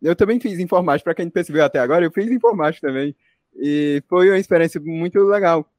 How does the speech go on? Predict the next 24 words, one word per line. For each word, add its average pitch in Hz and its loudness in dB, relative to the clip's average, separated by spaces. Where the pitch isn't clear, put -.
É, 156 2
e 233 0
a 165 0
parte 190 -2
mais 185 -2
desafiadora 170 -2
foi 175 2
o 170 4
último 175 0
semestre, 127 -4
porque 175 0
eu 190 6
comecei 196 0
a 175 2
graduação 165 -4
na 156 -4
Unicamp, 190 -6
enquanto 220 -4
eu - -6
tava 226 -2
cursando 196 -4
o - -6
último 180 -8
semestre, 156 -4